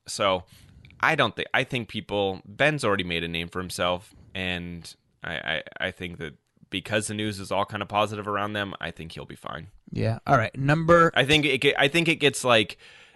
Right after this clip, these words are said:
Speaker 1: it's more like Brad and Angelina when they were at the height of their career. You know, it was, like, power couple, everyone wants to work with them, and you, you hire Ben because you also want Jen to show up to the events. Like,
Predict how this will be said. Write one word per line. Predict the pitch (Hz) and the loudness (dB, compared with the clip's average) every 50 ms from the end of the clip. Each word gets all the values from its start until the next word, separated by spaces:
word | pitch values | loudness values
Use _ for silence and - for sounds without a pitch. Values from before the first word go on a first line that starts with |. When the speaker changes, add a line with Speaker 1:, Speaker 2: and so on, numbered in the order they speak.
| _ _ _ _ _ _ _ - - - _ | _ _ _ _ _ _ _ -12 -12 -6 _
Speaker 1:
it's | - 120 101 - | -2 -2 0 0
more | 120 120 120 120 120 | 0 2 4 6 6
like | 117 113 107 - - | 6 4 4 2 0
Brad | - 110 110 110 | 2 4 4 4
and | 110 107 | 4 2
Angelina | 98 98 95 87 92 98 95 95 | 0 -2 -2 -2 -4 -2 -2 -4
when | 92 90 95 92 | -4 -4 -4 0
they | 92 92 92 | 0 2 2
were | 90 85 | 4 2
at | 76 76 - _ _ | 2 0 -2 _ _
the | - - | -8 -8
height | - - - 107 92 - - - - - | -6 -4 -2 -2 -2 -2 -4 -10 -16 -14
of | - 85 78 | -14 -8 -6
their | 80 76 | -6 -6
career. | - - - 87 73 62 50 - | -6 -8 -8 -8 -8 -8 -8 -8
You | - 98 104 | -6 -4 -2
know, | 104 104 110 113 101 | 0 0 0 0 0
it | |
was, | 104 98 90 | -2 -2 -2
like, | 98 95 90 87 80 - - - _ _ _ _ _ _ _ _ | 0 0 0 0 -2 -6 -12 -20 _ _ _ _ _ _ _ _
power | - - 135 147 151 151 | 0 2 4 4 4 4
couple, | - 156 139 - - 139 135 - - | 4 4 2 2 2 0 0 0 2
everyone | - 123 127 123 127 123 120 117 117 | 2 2 2 2 2 0 0 0 2
wants | 113 113 110 - - | 2 2 2 2 0
to | 117 | 0
work | 110 110 104 - | 2 2 2 0
with | 110 - | -2 -2
them, | 117 110 110 107 107 101 - - - - - - _ - | 0 0 0 0 -2 -6 -10 -16 -20 -20 -20 -20 _ -2
and | - 113 113 110 | 0 2 2 2
you, | 110 107 110 | 2 0 0
you | 107 82 107 113 104 | 0 2 2 2 2
hire | - - 139 139 139 143 143 143 139 131 127 123 | 4 4 4 6 6 8 8 8 8 8 6 4
Ben | 101 92 - - 151 151 147 135 131 127 | 2 -4 2 4 6 6 8 6 4 2
because | 120 120 - 120 110 107 101 90 - - - | 0 -2 0 0 0 0 0 -2 -6 -12 -8
you | 85 107 117 | -2 2 4
also | 117 117 113 - 120 | 4 4 4 2 -2
want | 107 101 104 98 90 | 0 0 -2 -2 -2
Jen | 87 107 104 104 | -2 -2 0 0
to | 95 92 | 0 -2
show | - - 127 117 | 0 2 4 4
up | 107 104 - | 4 2 0
to | - 104 | -4 -2
the | 90 92 | 0 0
events. | 92 90 131 139 139 135 131 123 - | 2 4 4 6 6 4 2 0 0
Like, | 107 90 87 - | 2 2 2 0